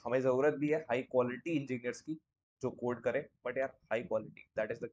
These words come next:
keyword। और सब नहीं हो सकते हाई quality, अगर तुम्हारा interest ही नहीं है उसमें, तो एकदम ही नहीं हो सकते, right? थोड़ी inclination होनी चाहिए उस side। तो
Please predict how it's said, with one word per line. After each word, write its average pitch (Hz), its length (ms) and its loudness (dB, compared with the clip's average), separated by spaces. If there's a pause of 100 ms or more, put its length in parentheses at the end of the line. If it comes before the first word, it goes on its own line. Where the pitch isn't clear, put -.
keyword। 131 220 -2 (320)
और 107 340 -2
सब 143 360 0 (460)
नहीं 147 180 0
हो 139 120 0
सकते 104 280 -6
हाई 104 180 -4
quality, 120 500 -4
अगर 113 160 0
तुम्हारा 117 280 -6
interest - 380 -8
ही 143 60 -6
नहीं 120 100 -20
है 117 60 -10
उसमें, 120 240 -10
तो 123 180 -8
एकदम 123 260 -4
ही 123 60 -12
नहीं 110 120 -20
हो 104 60 -20
सकते, - 320 -20
right? - 260 -8 (540)
थोड़ी 143 120 2
inclination 131 560 -6 (100)
होनी 120 160 -8
चाहिए 107 220 -10
उस 104 160 -12
side। 98 140 -8 (460)
तो 165 280 0